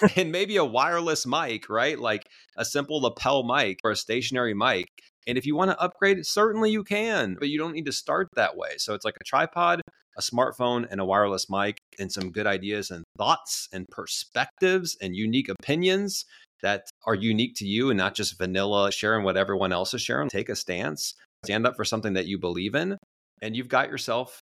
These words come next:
Speaker 2: some video content.
Speaker 1: Awesome. I know I wanted to tell my situation because, again, when I started doing this and I looked at LinkedIn, I was waking up some mornings being like, "Jeff, what can you possibly say today that's gonna reflect on some of the topics you want to address and talk about?" So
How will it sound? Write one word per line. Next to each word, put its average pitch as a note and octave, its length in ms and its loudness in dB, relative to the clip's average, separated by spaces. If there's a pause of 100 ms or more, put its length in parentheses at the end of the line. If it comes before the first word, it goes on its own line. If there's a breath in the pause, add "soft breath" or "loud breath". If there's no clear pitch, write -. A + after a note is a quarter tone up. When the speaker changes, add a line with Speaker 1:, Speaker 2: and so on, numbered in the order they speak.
(140)
Speaker 2:
some A#2+ 200 -4
video C3+ 260 4
content. D3 400 0 (1080)
Speaker 1:
Awesome. B2+ 340 0
I C3 120 6
know E3 320 10
I C3 80 4
wanted D3+ 180 8
to C#3 60 2
tell C#3 180 6
my B2+ 200 8
situation B2 560 2
because, G#2+ 140 -4
again, A#2 180 2
when A#2+ 100 4
I C#3+ 80 6
started A#2+ 320 2
doing B2+ 260 2
this A#2+ 200 2
and B2+ 60 4
I B2 40 6
looked B2+ 180 0
at A2 60 -2
LinkedIn, A#2 540 2 (540)
I C3 80 2
was C#3+ 160 4
waking D3 300 6
up C#3 100 4
some C3 180 2
mornings A#2+ 360 2
being A#2 160 0
like, A2 140 0
"Jeff, A#2+ 280 2
what A#2 260 6
can D3 120 0
you B2+ 80 -2
possibly A#2 480 4
say A2+ 260 2
today A2 460 4
that's - 160 -2
gonna A#2+ 180 4
reflect A#2 480 2
on A2 240 2
some B2 160 0
of A2 60 0
the G#2 60 -2
topics A2+ 480 2
you A2 80 -2
want A#2 160 2
to G#2+ 100 0
address G#2+ 340 2
and G#2+ 120 -6
talk A2 220 2
about?" G#2 280 -6
So A#2 380 4